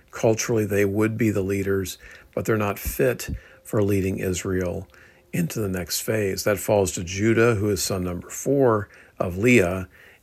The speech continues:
and Joseph, who is the first son of Rachel. All of that leads to the fourth quarter of this great book.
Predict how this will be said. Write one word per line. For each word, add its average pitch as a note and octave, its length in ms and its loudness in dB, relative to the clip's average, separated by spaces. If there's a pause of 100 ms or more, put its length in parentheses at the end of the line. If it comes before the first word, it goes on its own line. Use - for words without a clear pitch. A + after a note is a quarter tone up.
and F2 240 -2
Joseph, A#2+ 600 0
who A2+ 160 -2
is E2+ 140 -4
the G2+ 100 -6
first F#2+ 360 -4
son F#2 380 -8 (240)
of G2 180 -10
Rachel. B2 540 -2 (800)
All F#2+ 240 0
of F2 80 -6
that A#2 260 2
leads F#2 460 -2
to F2+ 280 -6
the F2 120 -8
fourth D#3 440 -2
quarter G#2+ 540 -8 (560)
of F2 420 -6
this F#2 200 -6
great - 340 -8
book. - 400 -14